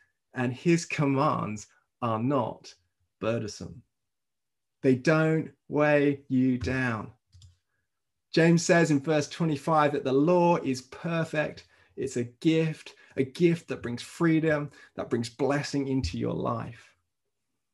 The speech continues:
Obeying God's commands is no burden. God, godly obedience, it brings life, it brings joy, it brings blessing because we follow a God of love. It's God's love that wins us to be active doers of his word.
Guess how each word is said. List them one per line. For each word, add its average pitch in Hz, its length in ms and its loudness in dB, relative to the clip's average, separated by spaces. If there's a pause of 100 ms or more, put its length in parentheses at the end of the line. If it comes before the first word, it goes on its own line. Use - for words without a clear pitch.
(480)
Obeying 160 340 2
God's 165 260 2
commands 160 540 2
is 139 160 2
no 160 160 4
burden. 160 540 0 (220)
God, 185 320 6 (180)
godly 196 360 6
obedience, 196 680 2
it 156 200 -4
brings 135 280 0
life, 185 460 0
it - 160 -12
brings 131 240 -2
joy, 196 400 6
it 170 140 2
brings 123 200 -2
blessing 185 580 2 (140)
because 160 260 2
we 151 80 2
follow 175 400 0
a 143 60 0
God 156 200 -2
of 139 160 -4
love. 160 280 -2 (160)
It's 165 180 0
God's 196 500 2
love 180 320 2
that 143 260 2
wins 208 280 4
us 175 180 0
to - 80 -8
be 165 200 -4
active 175 440 -2
doers 196 340 10
of - 180 -4
his 139 240 -2
word. 151 500 0